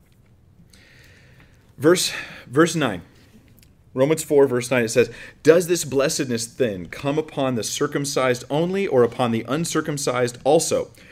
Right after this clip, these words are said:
For we say that faith was accounted to Abraham for righteousness." Um, this could be a possible objection. They could say, "Okay, Paul, fine. These are examples of people that were saved by faith in the Old Testament, that were saved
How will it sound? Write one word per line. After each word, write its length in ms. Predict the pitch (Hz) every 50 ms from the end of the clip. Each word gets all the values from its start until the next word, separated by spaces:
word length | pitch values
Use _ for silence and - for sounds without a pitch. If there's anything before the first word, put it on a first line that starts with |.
| - - _
For 140 | - 147 143
we 120 | 143 139
say 160 | 139 - 143 127
that 120 | 120 104
faith 260 | - 147 143 147 143
was 140 | 143 127 113
accounted 360 | 117 - 127 117 110 104 101
to 60 | 107
Abraham 360 | 98 110 98 101 101 101 92 80
for 120 | - 92
righteousness." 600 | 90 95 101 - - 82 - - - - - - - _ - - _ _ - _ - _ - -
Um, 160 | 135 127 117
this 120 | 147 175 -
could 140 | - 240
be 80 | 190 208
a 60 | 180
possible 400 | - 175 160 165 165 156 139 127
objection. 400 | 117 117 127 120 113 - - 92
They 100 | 98 120
could 120 | 131 123 -
say, 260 | 156 135 120 - - - - - -
"Okay, 300 | - 214 214 - 202 160
Paul, 380 | - - 135 120 113 110 - - - -
fine. 500 | - - 214 196 190 190 190 190 190 180 - - _ _
These 240 | 123 147 202 208 208
are 100 | 220 202
examples 520 | 190 156 131 151 151 160 165 156 143 135
of 100 | 131 123
people 280 | - 160 160 156 165 151
that 100 | 135 123
were 100 | 113 117
saved 380 | - - 151 139 156 165 160 -
by 120 | 160 151
faith 320 | - - 139 135 127 127
in 100 | 123 117
the 80 | 117 117
Old 160 | 117 113 117
Testament, 480 | - 151 135 135 - - 127 127 127 120
that 80 | 110
were 80 | 104 104
saved 500 | - - 147 135 139 139 135 135 135